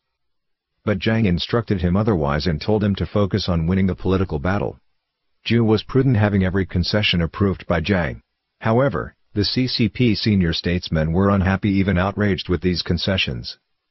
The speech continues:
Upon seeing their reactions, Jiang made Zhu Rongji a scapegoat, seamlessly shifted all the blames to him. In October nineteen ninety-nine,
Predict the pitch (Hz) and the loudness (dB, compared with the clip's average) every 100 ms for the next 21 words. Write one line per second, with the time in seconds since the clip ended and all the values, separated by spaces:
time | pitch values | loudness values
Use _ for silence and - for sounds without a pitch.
0 | _ _ _ 98 120 123 135 120 113 95 | _ _ _ -4 0 0 0 2 2 4
1 | 87 82 85 95 82 69 - - _ - | 2 2 0 -2 -2 -4 -6 -12 _ -6
2 | 127 123 110 104 85 90 95 92 104 98 | 0 2 4 2 0 0 0 2 2 0
3 | 82 98 98 92 131 131 - 73 113 _ | 0 0 -2 -2 0 0 -2 -4 -6 _
4 | _ - 147 131 123 - 85 - 110 101 | _ -6 -2 0 0 0 -2 0 0 0
5 | 95 98 90 80 104 98 - 82 76 64 | 0 0 -2 0 2 0 0 -2 -2 -4
6 | 65 - _ _ _ _ _ - 107 95 | -8 -14 _ _ _ _ _ -2 0 2
7 | - 135 127 104 107 113 101 95 92 90 | 0 0 2 2 0 0 0 2 0 0
8 | 92 95 76 69 | 0 0 -2 -6